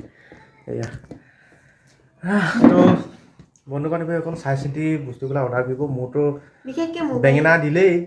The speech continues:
Speaker 1: বেঙেনা এটাও দিলে, তাৰ ওপৰতো বেঙেনা দি দিছে।
Speaker 2: বিশেষকে মোবাইল।
Speaker 1: মোবাইল ডাঙৰ ক্ষেত্ৰত ডাঙৰ বস্তু মানে ধৰক
Speaker 2: মানে
Speaker 1: দহ হাজাৰ
Speaker 2: দামী।
Speaker 1: ওপৰৰ বস্তু চাই চিন্তি দিব।
Speaker 2: দামী বস্তু। হয়তো
Speaker 1: উম।
Speaker 2: তাৰ পৰা আহে, আমি য'ৰ পৰা অৰ্ডাৰ কৰোঁ, কিন্তু মাজতে চেঞ্জ হৈ যাবও পাৰে, সলাই ল'বও পাৰে।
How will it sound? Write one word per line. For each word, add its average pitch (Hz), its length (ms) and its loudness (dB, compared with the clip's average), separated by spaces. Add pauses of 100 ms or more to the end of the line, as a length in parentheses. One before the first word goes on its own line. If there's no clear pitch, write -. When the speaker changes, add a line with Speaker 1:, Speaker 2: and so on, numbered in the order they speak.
(160)
Speaker 1:
বেঙেনা 160 320 0
এটাও 175 240 2
দিলে, 190 200 0
তাৰ 170 200 0
ওপৰতো 170 240 -2 (200)
বেঙেনা 131 260 2
দি 123 60 -6
দিছে। 120 280 -8 (400)
Speaker 2:
বিশেষকে 269 360 -12
মোবাইল। 226 400 -10 (840)
Speaker 1:
মোবাইল 139 320 2
ডাঙৰ 147 220 2
ক্ষেত্ৰত 139 320 -6
ডাঙৰ 127 220 -2
বস্তু 131 260 -8
মানে 123 160 -6
ধৰক 131 240 -6
Speaker 2:
মানে - 100 -14
Speaker 1:
দহ - 240 0
হাজাৰ 160 180 2
Speaker 2:
দামী। 135 60 0
Speaker 1:
ওপৰৰ 156 200 0
বস্তু 151 300 -6
চাই 135 180 -6
চিন্তি 135 200 -4
দিব। 123 160 -8 (220)
Speaker 2:
দামী 240 260 -8
বস্তু। 226 340 -16 (520)
হয়তো 285 260 -2
Speaker 1:
উম। 330 200 -4
Speaker 2:
তাৰ 285 140 -6
পৰা 302 140 -6
আহে, 269 280 -6
আমি 254 160 -2
য'ৰ 240 180 -2
পৰা 247 140 -8
অৰ্ডাৰ 233 260 -6
কৰোঁ, 233 300 -8 (600)
কিন্তু 247 160 -4
মাজতে 226 380 -8
চেঞ্জ 247 280 -8
হৈ 240 100 -8
যাবও 233 280 -8
পাৰে, 233 240 -10
সলাই 214 280 -14
ল'বও 208 280 -10
পাৰে। 208 240 -20